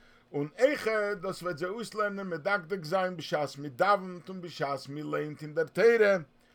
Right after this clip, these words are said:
האט מען קענען לערנען ריכטיקער, ווייל מיר קענען דעם דקדוק.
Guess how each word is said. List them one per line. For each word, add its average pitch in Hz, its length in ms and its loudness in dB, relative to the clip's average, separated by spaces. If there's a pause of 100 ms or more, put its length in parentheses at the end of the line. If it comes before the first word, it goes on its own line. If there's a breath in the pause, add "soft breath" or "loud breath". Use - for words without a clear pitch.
(340 soft breath)
האט 160 200 -2
מען 165 120 -4
קענען 202 460 -2
לערנען 208 460 0
ריכטיקער, 196 640 -4 (480)
ווייל 156 180 -2
מיר 165 140 -6
קענען 208 220 0
דעם 202 180 0
דקדוק. 180 560 -8